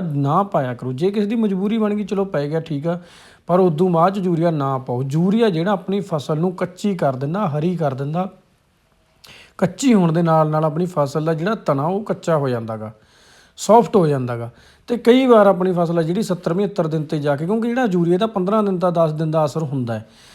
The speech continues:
ਤੇ ਆਪਣੀ ਮੰਨ ਕੇ ਚਲੋ ਤੁਸੀਂ ਪੈਂਹਠ ਦਿਨ 'ਤੇ ਯੂਰੀਆ ਪਾਤਾ ਜਾ ਕੇ, ਪੈਂਹਠ, ਸਤਾਹਠ ਦਿਨ 'ਤੇ, ਅੱਸੀ ਦਿਨ ਦੇ ਨਿਸ-, ਨਿਸਰਨ ਦੇ ਨੇੜੇ ਆਪਣੀ ਫਸਲ ਚਲੀ ਗਈ। ਫਸਲ ਚਲੀ ਗਈ ਤੇ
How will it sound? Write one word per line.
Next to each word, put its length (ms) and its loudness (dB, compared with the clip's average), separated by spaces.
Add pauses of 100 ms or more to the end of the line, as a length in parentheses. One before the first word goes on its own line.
(220)
ਤੇ 80 4
ਆਪਣੀ 240 4
ਮੰਨ 240 2
ਕੇ 80 2
ਚਲੋ 160 0
ਤੁਸੀਂ 180 0
ਪੈਂਹਠ 280 2
ਦਿਨ 160 2
'ਤੇ 100 2
ਯੂਰੀਆ 360 0
ਪਾਤਾ 280 -2
ਜਾ 160 -2
ਕੇ, 100 -6 (360)
ਪੈਂਹਠ, 180 0
ਸਤਾਹਠ 300 0
ਦਿਨ 160 -2
'ਤੇ, 180 -4 (720)
ਅੱਸੀ 280 0
ਦਿਨ 180 4
ਦੇ 140 6
ਨਿਸ-, 300 0 (100)
ਨਿਸਰਨ 480 2
ਦੇ 120 2
ਨੇੜੇ 220 2
ਆਪਣੀ 240 2
ਫਸਲ 320 0
ਚਲੀ 300 -2
ਗਈ। 140 -4 (600)
ਫਸਲ 340 2
ਚਲੀ 320 2
ਗਈ 180 0
ਤੇ 240 2